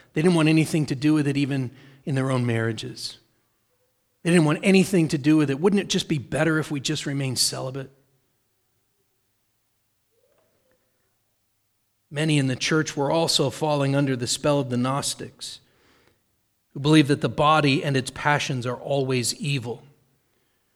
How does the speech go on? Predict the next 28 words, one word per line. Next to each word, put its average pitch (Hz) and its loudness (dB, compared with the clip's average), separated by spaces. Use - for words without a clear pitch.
And 120 -8
so 170 4
what 156 4
Paul 190 6
is 156 4
addressing 165 2
in 147 0
verses 151 -2
ten 170 -2
and 147 0
eleven 143 0
is 123 -4
this. 135 -2
This 180 6
sexual 196 2
immorality 156 2
that 135 -8
was - -2
so 170 2
rampant 156 -2
in 160 -4
their 131 -8
culture, 143 -6
there 165 2
are 151 2
husbands 180 2
and 147 2
wives 156 -2